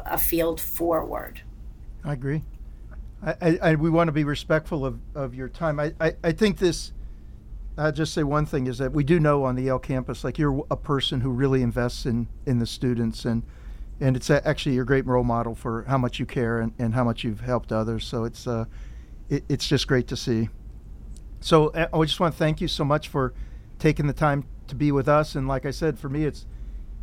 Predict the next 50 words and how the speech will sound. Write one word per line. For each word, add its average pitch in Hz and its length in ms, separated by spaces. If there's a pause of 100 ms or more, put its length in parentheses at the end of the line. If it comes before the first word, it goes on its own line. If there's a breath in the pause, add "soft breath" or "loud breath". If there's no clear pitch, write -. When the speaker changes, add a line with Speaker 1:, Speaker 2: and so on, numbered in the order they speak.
(140)
Speaker 2:
it's 143 240
a 135 80
joy 151 240
both 143 240
to 139 100
talk 143 280
to 151 80
you, 131 60
but 131 140
also 135 260
get 127 160
a 117 40
chance 127 400
when, 131 260 (360)
you 139 140
know, 123 200
in 139 120
preparation 135 580
to - 80
be 139 60
able 117 120
to 120 60
see - 140
the 120 80
kind 123 180
of 113 60
work 120 180
you've 127 80
been 117 140
doing 120 240
lately 117 400
and, 113 160 (440 loud breath)
and, 135 180
uh, 143 40
over 143 280
your 139 140
career. 156 320
And, 120 220
uh, 123 360
anyway, 143 280
it's - 100
been 143 140
ni-, 143 160
really 160 200
nice 139 200
to - 60
talk 127 220
to - 80
you. 117 100 (360)
Speaker 1:
Well, 247 220